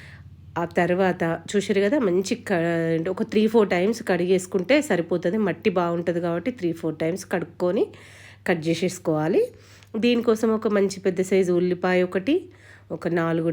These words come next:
టమాటాలు అయితే సరిపోతుంది. రెండు కట్టలు కాబట్టి ఒక నాలుగు టమాటాలు ఎనఫ్. పచ్చిమిరపకాయలు, మంచిగా సన్నంగా కట్ చేసుకున్న పచ్చిమిరపకాయలు, ఒక ఐదారు పచ్చిమిరపకాయలు, కొంచెం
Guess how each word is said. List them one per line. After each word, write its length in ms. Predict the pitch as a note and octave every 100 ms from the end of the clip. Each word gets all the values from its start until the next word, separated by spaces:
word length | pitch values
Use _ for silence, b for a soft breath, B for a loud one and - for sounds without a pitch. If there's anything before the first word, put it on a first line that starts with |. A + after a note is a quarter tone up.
| E3
టమాటాలు 420 | E3+ F3+ F#3 F3+
అయితే 160 | E3+ B3
సరిపోతుంది. 560 | B3 F#3 - E3 F3 G#3+ D4
రెండు 180 | G3 F3 E3+
కట్టలు 260 | E3+ E3+ E3+
కాబట్టి 360 | E3 E3+ - D4 F4+ -
ఒక 120 | F3+ E3
నాలుగు 240 | D#3+ D#3+ E3
టమాటాలు 400 | E3+ D#3+ D#3 F#3 A#3
ఎనఫ్. 300 | D#3 - - - B B B -
పచ్చిమిరపకాయలు, 840 | A#3+ A#3+ G#3 F#3 D#3+ D3 D3 D3 D3 -
మంచిగా 280 | F#3+ F#3+ G3 G3 -
సన్నంగా 420 | G#3 F#3+ F#3 F#3+ G3
కట్ 140 | F3 D#3
చేసుకున్న 340 | E3+ - G3 G3
పచ్చిమిరపకాయలు, 640 | F3+ F#3 F3 E3 F3 F3 G3
ఒక 80 | G3 E3
ఐదారు 220 | E3 E3
పచ్చిమిరపకాయలు, 800 | D#3+ - E3 E3+ E3 F3+ F3+ C4 A4+ B B B B B -
కొంచెం 300 | G3+ F#3+ A3+